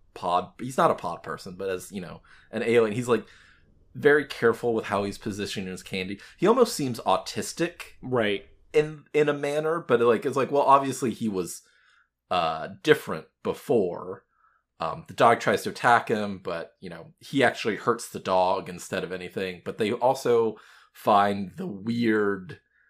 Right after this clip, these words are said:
Speaker 1: uh, skin thing, which will come back time and time again. Um, I don't know why they needed to do this as C G.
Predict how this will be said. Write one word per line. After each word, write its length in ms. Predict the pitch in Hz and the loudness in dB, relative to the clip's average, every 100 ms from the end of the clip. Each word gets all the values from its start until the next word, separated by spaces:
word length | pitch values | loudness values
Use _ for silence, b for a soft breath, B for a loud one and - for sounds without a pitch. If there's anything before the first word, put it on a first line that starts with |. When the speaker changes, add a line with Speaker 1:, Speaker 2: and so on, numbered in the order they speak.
| _ _ _ | _ _ _
Speaker 1:
uh, 240 | 92 92 | -2 -2
skin 880 | 85 - - 147 127 101 85 82 - _ _ _ | -4 -8 -4 2 2 2 -4 -16 -20 _ _ _
thing, 480 | - 92 80 82 | -2 -2 -2 -8
which 240 | 82 90 - | -6 -6 -2
will 320 | 101 92 - _ _ _ _ | -2 -2 -6 _ _ _ _
come 200 | 117 101 | -2 0
back 360 | 95 95 - | 0 0 -4
time 240 | - 95 92 | -6 -6 -6
and 100 | 98 | -6
time 220 | 104 92 | -6 -8
again. 520 | 87 92 85 82 82 _ b b b _ | -8 -8 -8 -10 -16 _ b b b _
Um, 380 | 85 78 80 80 _ _ _ _ _ _ _ _ _ - b b b b _ _ | -6 -4 -8 -20 _ _ _ _ _ _ _ _ _ -20 b b b b _ _
I 100 | 170 | 0
don't 260 | 277 302 185 | 0 -4 -4
know 100 | 196 | -4
why 360 | 147 110 123 | 2 6 6
they 160 | 143 135 | 6 0
needed 360 | 117 113 120 | -2 -4 -6
to 100 | - | -6
do 280 | 98 101 101 | -8 -6 -6
this 280 | 90 95 - | -4 -6 -4
as 140 | 92 | -6
C 240 | - 113 95 | -6 -8 -8
G. 540 | 80 - 87 82 - | -8 -10 -14 -18 -20